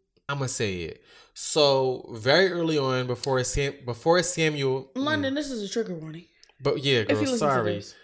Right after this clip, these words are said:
Speaker 1: Before Sam or my girl Samantha decided to step into the gay, um,
Speaker 2: It was given that.
Speaker 1: the music is very much like this.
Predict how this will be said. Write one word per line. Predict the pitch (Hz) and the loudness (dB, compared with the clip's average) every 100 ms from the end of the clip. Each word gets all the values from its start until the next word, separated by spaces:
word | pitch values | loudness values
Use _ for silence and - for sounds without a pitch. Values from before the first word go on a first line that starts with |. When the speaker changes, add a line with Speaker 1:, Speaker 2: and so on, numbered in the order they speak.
| - - _ | -20 -20 _
Speaker 1:
Before | - 135 175 185 | -6 -2 0 2
Sam | 175 175 156 135 131 147 - | 2 2 2 0 -2 -8 -4
or | 123 | -2
my | 117 | -2
girl | 117 123 | 0 0
Samantha | 113 123 117 113 113 107 | 0 -2 -4 -4 -4 -4
decided | 107 120 113 | -2 -2 -2
to | 107 | -4
step | - 123 117 | -4 -4 -4
into | 110 | -6
the | 110 | -4
gay, | 110 113 113 120 _ - - - - | -2 -2 -2 -8 _ -20 -20 -20 -4
um, | 135 120 117 113 110 - - | 0 0 0 -4 -10 -12 -6
Speaker 2:
It | 247 | -4
was | 294 | -2
given | 339 320 226 165 - _ _ _ _ | -2 -2 -2 -6 -14 _ _ _ _
that. | - 370 392 - - | -2 -2 -2 -6 -10
Speaker 1:
the | 156 147 | -2 0
music | 147 175 160 | 4 4 4
is | 147 123 | 2 2
very | 139 143 | 4 4
much | 139 131 127 - | 2 0 0 0
like | 123 113 104 - _ _ _ _ _ _ - | 0 0 -4 -12 _ _ _ _ _ _ -20
this. | 120 123 120 92 76 - - | -6 -2 0 -2 -6 -10 -8